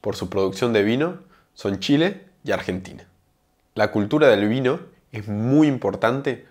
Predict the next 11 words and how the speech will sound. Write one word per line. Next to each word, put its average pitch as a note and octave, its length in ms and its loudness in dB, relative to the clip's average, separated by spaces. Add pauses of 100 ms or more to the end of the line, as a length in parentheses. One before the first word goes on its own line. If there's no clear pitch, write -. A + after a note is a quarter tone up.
(100)
para G#2 160 2
estos G2 260 -4
dos F#2 140 2
países. - 640 -8 (480)
Sus A#2 260 0
vinos C3+ 280 4
son G#2 240 0
excelentes D#3 960 -2 (340)
y G#2 80 -6
son B2+ 240 0
famosos D3+ 760 0